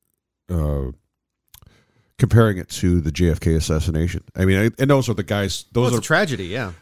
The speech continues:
Speaker 1: I think those are the people that grew up that it's like they were twelve and nine at that time.
Speaker 2: Yeah.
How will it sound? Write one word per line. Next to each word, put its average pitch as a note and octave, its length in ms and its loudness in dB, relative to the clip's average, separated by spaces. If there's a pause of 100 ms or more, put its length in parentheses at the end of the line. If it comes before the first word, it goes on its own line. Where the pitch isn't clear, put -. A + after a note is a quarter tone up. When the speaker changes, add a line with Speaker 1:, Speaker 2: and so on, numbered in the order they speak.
(100)
Speaker 1:
I A#2 100 2
think C3 280 -2
those A#2+ 220 2
are A#2+ 60 2
the G#2 100 -4
people C#3 280 -2
that F#2+ 160 -2
grew G#2 240 0
up A2 240 -2
that G2+ 320 -4
it's G2+ 180 -6
like F2 160 -4
they A2+ 340 2
were B2 340 2
twelve F#2+ 640 -2
and E2 220 -4
nine D#2+ 400 -2 (120)
at E2+ 180 -2
that F#2 200 0
time. D#2+ 480 -10 (260)
Speaker 2:
Yeah. G2+ 220 -8